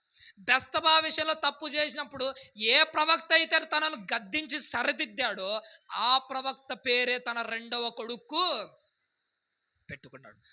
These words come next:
ఆ రెండవ కొడుకు అయిన నాతాను పిలిచినప్పుడు, ఆ నాతానును చూసినప్పుడల్లా దావీదుకి ఏం గుర్తుకొచ్చేదో తెలుసా?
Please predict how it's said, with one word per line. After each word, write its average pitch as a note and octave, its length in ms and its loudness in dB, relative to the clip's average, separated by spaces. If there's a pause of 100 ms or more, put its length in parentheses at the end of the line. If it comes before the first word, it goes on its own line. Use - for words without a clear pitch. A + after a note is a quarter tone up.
(200)
ఆ D#3+ 120 -4
రెండవ F#3+ 560 -4
కొడుకు F#3+ 380 -8
అయిన F#3+ 180 -6
నాతాను F#3 600 -8
పిలిచినప్పుడు, F3 1000 -10 (280)
ఆ F#3+ 120 -6
నాతానును A#3 800 -4 (160)
చూసినప్పుడల్లా A3+ 800 -8
దావీదుకి G3 500 -10
ఏం G3 140 -12
గుర్తుకొచ్చేదో F#3 560 -14
తెలుసా? D#3+ 460 -16